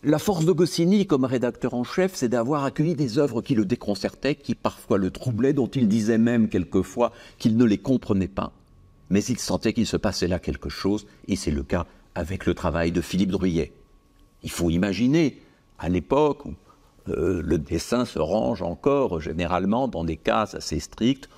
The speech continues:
le choc provoqué par ces grandes pages et ces récits de science-fiction, par l'intrusion de, de thèmes parfois morbides, parfois sexuels, toute une dimension transgressive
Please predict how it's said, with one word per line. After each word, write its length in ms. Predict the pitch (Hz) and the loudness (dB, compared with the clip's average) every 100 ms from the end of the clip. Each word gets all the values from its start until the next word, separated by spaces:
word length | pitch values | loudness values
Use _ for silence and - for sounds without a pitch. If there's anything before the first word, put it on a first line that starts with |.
| - | -4
le 120 | 87 | -2
choc 420 | 95 - 113 - - - - | 0 2 0 0 -8 -20 -6
provoqué 680 | - 110 85 - 90 98 - - - | -2 0 -2 -2 -2 -2 -4 -18 -8
par 320 | 117 113 - | -2 0 -2
ces 180 | - 98 | -6 -4
grandes 300 | 82 90 76 | -2 -2 -2
pages 360 | - 82 87 - - - - | -4 -2 -4 -6 -20 -20 -4
et 120 | 104 | -2
ces 220 | 95 - | -2 -2
récits 580 | 80 80 - - 98 90 - | -2 -2 -4 0 0 0 -4
de 200 | 90 92 | -2 -2
science-fiction, 960 | - 98 90 - - - - 107 123 | -2 -4 -4 -6 -6 -4 0 2 0
par 260 | 120 - 98 | -2 -6 -4
l'intrusion 880 | 95 98 - - 92 85 101 104 107 | -4 -4 -6 -4 -4 0 0 0 2
de, 160 | 95 - - - | 0 0 -8 -6
de 60 | 110 | -4
thèmes 680 | - - 110 113 107 98 98 - | -2 0 2 4 2 2 0 -4
parfois 320 | - - - 98 | -14 -10 -2 0
morbides, 600 | 101 90 85 107 120 - | 2 0 -2 0 0 -2
parfois 340 | 92 - 98 | -12 -4 -4
sexuels, 600 | - 95 - - 107 117 - - - | -2 -4 -4 0 2 2 -2 -14 -2
toute 220 | - 156 | 0 4
une 100 | 156 | 4
dimension 460 | 113 113 101 - 113 | 4 4 2 0 -2
transgressive 840 | - 120 98 - 101 - 107 101 | 0 0 0 -2 -4 -4 -2 -2